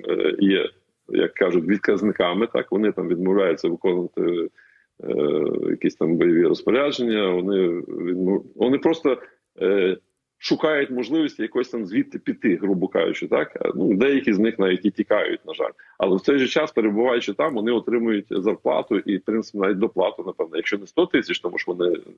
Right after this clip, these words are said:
відмовляються виходити на позиції, то як мінімум там тридцятку їм там доплачують. Навіщо ми тримаємо цих людей? От я згідний тут, хоч ми з,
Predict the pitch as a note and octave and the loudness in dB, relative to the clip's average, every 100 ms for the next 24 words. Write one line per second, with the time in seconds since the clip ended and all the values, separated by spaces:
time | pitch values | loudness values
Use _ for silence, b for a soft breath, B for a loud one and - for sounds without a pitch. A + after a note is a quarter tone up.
0 | F#2+ F2+ F2+ F#2+ E2 - - F3+ F3+ - | -4 -2 2 2 2 2 2 2 0 -4
1 | - A2 G2 C#3+ F#3 - F2+ F2 B - | -2 0 2 2 0 2 0 0 B -6
2 | - G2 G2+ G2 E2+ F#2+ E2 G#2+ - - | -2 2 2 2 2 -2 0 -2 0 -2
3 | - F2+ F#2 F#2 F#2 F#2 F2 B1 - - | 0 -2 0 0 0 0 0 -2 -6 -14
4 | B B B - G2+ A2+ D#3+ - B2+ G#2+ | B B B -6 -2 0 2 0 0 2
5 | C3+ - G2+ A2+ A2+ A2 G2+ - G#2 - | 0 0 0 0 0 -2 -2 -2 -4 -2
6 | F#2 D3 F#3 - F2 E2 G2 G2 E2 D#2 | 0 2 2 2 0 0 0 2 2 0
7 | F#2 G#2+ F#2+ E2+ F#2+ - F#2+ - G2+ F2+ | 0 0 0 -2 -2 0 -2 0 0 0
8 | E2 F#2 F2 | -4 -8 -8